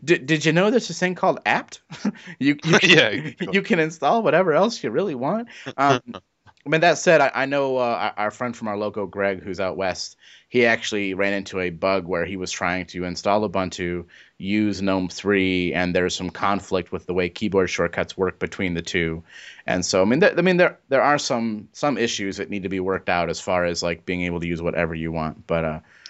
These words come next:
Speaker 1: but that's
Speaker 2: Well, I mean,
Speaker 1: cool.
Speaker 2: that
Speaker 1: I'm, I'm glad that you had a relatively good experience as far as install went and, and, and all that.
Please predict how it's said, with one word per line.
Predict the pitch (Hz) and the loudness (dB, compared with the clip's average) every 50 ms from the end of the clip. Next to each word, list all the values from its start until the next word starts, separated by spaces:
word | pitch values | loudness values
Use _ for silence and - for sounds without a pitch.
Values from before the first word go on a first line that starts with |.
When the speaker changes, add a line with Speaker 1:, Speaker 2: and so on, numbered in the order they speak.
| - _ - | -20 _ -4
Speaker 1:
but | - | 2
that's | 160 180 190 139 | 2 2 4 4
Speaker 2:
Well, | 139 | 4
I | 143 | 4
mean, | 151 | 4
Speaker 1:
cool. | 151 | 6
Speaker 2:
that | 165 - 147 | 6 6 4
Speaker 1:
I'm, | 139 131 127 120 110 107 - _ - | 4 4 2 0 -2 -6 -12 _ -2
I'm | 127 131 | 0 0
glad | 123 127 143 160 165 | 4 4 6 6 6
that | 170 139 | 4 4
you | 151 151 156 | 4 4 4
had | 151 147 147 | 4 4 6
a | 139 131 127 120 107 104 113 | 6 6 6 4 2 0 -2
relatively | 117 131 147 151 156 156 156 160 147 139 147 139 | 0 2 4 4 4 2 2 0 0 0 0 -2
good | 131 143 131 | 0 0 0
experience | 123 123 - - - 175 165 135 117 | 0 -2 -4 -4 -2 -2 0 -2 -4
as | 107 - | -6 -8
far | - 101 95 98 | -6 -4 -2 -2
as | 98 95 - | -2 -4 -6
install | 98 92 - - 101 95 98 95 | -10 -10 -6 -2 -2 0 0 0
went | 98 95 95 98 92 80 | -2 -4 -4 -4 -6 -8
and, | 92 92 90 92 76 | -8 -10 -10 -8 -8
and, | 82 92 90 90 - - | -6 -6 -6 -6 -6 -6
and | 90 90 | -6 -6
all | 92 90 90 | -4 -4 -2
that. | 90 92 90 82 | -2 -4 -4 -6